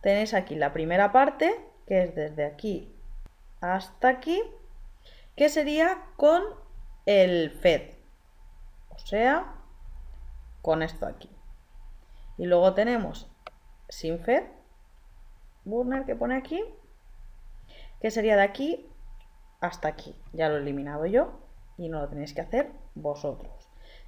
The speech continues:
¿Qué tenéis que hacer? Bueno, os voy a explicar qué tenéis que hacer y luego qué tenéis que modificar.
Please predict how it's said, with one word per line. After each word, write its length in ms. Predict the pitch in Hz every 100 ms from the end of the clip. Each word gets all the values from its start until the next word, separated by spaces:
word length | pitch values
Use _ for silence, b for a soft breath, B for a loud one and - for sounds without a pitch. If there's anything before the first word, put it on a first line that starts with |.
| -
¿Qué 140 | 226
tenéis 280 | 233 233 233
que 120 | 220
hacer? 340 | 196 - 135 - - - - -
Bueno, 280 | 165 156
os 60 | 135
voy 100 | 156
a 20 |
explicar 380 | 175 175 175 185
qué 100 | 170
tenéis 220 | 165 170
que 80 | 196
hacer 160 | 196 247
y 80 |
luego 180 | 196 196
qué 80 | 190
tenéis 260 | 165 160 -
que 120 | 156
modificar. 500 | 151 156 143 -